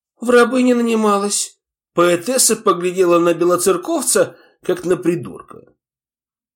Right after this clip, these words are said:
«Иди и бери, что тебе там надо, хоть весь ресторан. Я вообще-то девушка, если ты не заметил, и твоя задача —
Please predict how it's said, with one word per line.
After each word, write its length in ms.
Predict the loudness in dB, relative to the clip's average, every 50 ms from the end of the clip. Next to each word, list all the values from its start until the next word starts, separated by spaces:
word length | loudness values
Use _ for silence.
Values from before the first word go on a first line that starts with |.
| _ _ _ _ _ _ _ _ _ _ _ _ _ _ _ _ _ _ _
«Иди 560 | -2 0 2 2 2 0 -2 -4 -4 -2 -2
и 80 | 0 2
бери, 320 | 2 2 2 2 0 0
что 220 | -2 -4 -4 -6
тебе 220 | -6 -6 -4 -4 -4
там 300 | -2 0 2 4 4 4
надо, 360 | 4 2 0 0 -2 -4 -6 -8 -10
хоть 220 | -6 -4 -4 -2
весь 180 | 0 0 0 0
ресторан. 640 | 0 -2 -2 -2 0 0 0 0 0 -2 -4 -6 -12 _ _ _ _ _ _ _ _ _
Я 240 | _ -10 -8 -6 -6
вообще-то 320 | -6 -8 -8 -4 0 0 0
девушка, 680 | 2 2 2 2 2 0 -4 -4 -4 -4 -4 -6 _ _ _ _
если 280 | -4 -2 0 0 0 -2
ты 140 | 0 0 0
не 100 | 0 2
заметил, 380 | 2 0 0 0 0 0 -2
и 160 | -2 -2 -4 -4
твоя 320 | 0 0 0 2 0 0
задача — 500 | 0 0 0 0 -2 0 0 -2 -4 -4